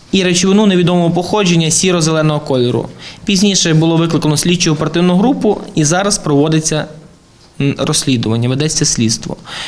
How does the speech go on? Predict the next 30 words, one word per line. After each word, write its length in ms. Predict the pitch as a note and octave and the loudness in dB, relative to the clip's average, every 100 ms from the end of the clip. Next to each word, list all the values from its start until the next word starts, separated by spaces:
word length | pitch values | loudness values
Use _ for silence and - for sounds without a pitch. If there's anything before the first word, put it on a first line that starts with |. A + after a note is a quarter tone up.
| - - - | -12 -14 -6
Е, 160 | D3 | -6
такі 320 | - E3+ G3 G3 | -2 -2 -2 0
факти 520 | G#3 G3 - F3+ E3+ F3 - | -2 -2 -2 -2 -2 -4 -2
будуть 360 | D#3+ E3 E3 | 0 0 0
нами 360 | D#3+ E3 D#3+ E3 E3 - | 0 2 0 -2 -8 -8
повністю, 680 | - F3 F3+ F3+ - D#3 D3+ - - - - | -2 2 2 2 2 0 0 -6 -16 -14 -6
е, 160 | C#3 C#3 - | -2 0 0
е, 100 | C3+ | 2
ми 140 | C#3+ | 2
будемо 320 | D3 D#3 D3 C3+ | 4 2 2 2
за 100 | D3 | 2
ними 160 | D3 | 2
слідкувати 600 | D3 D3 F3 F3+ G3 G3 | 0 -2 0 0 0 0
і 100 | C#3+ | 0
будемо 500 | C3+ D#3+ D#3 C#3+ C#3+ C#3 - - | 2 0 2 2 0 -4 -10 -4
їх 180 | D3+ C3+ | -2 0
брати 280 | C3 B2+ C3+ | -4 -2 -2
до 140 | C3 | 2
уваги. 440 | B2+ A#2+ G#2 A2 G#2 - - | 2 2 2 -2 -4 -8 -8
Також 400 | E3+ D#3+ G#3+ A3+ A3 | -6 -2 -2 -2 -4
хочу, 360 | G#3+ G#3 G3 | -2 0 0
щоб 340 | E3 F3+ D#3+ E3+ | 0 2 0 0
усі 380 | E3+ - G#3+ A3 | 0 0 0 0
до 200 | D#3 D3+ | 0 0
кінця 300 | E3+ D#3+ F3 | 0 0 0
зрозуміли, 520 | E3 D#3 D#3+ D3 C3+ | 0 2 2 2 2
чим 240 | - A3 | 0 2
займається 520 | G#3 E3+ D#3 D#3+ D#3+ D3+ | 2 2 0 0 -4 -4
патрульна 400 | C#3+ D3 D3+ C3+ | -2 0 0 0
поліція. 600 | C3+ C3 B2 - G#2 | -2 -2 -2 -2 -2